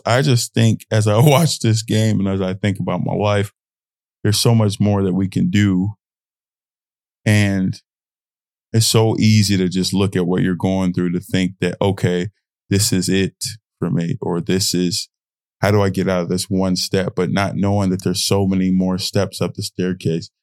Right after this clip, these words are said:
I always like the step, step, step analogy. I gotta come up with something better. But I don't know. It's just, you know, I don't need to be so linear in my focus. I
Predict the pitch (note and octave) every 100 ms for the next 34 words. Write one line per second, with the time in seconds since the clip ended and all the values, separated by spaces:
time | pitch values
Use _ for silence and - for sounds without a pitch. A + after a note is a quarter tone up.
0 | _ - D3+ D#4 E3+ G#2 G#2 F2 - F#2+
1 | F2 - F2+ F2 - F#2+ E2+ F2 F#2 F#2
2 | F#2 G2+ G#2+ F#2+ G#2+ G2 G2 - G2+ G#2
3 | G2+ F#2+ G#2 G#2 - _ _ C3+ F#3+ E3
4 | A#2+ A#2 D#3+ D3+ - - _ _ _ _
5 | _ A#2+ A2+ G2+ F#2+ - _ _ _ _
6 | _ _ _ _ _ - _ _ _ _
7 | _ _ _ _ - A2+ A#2 A#2 A#2 A#2
8 | A2 G2+ A2+ A2+ A2+ G2+ G2+ F#2+ F#2 F2+
9 | F#2 F#2+ F#2 F2+ F2+ F2+ - F#2 G2 F2+
10 | F#2 - F2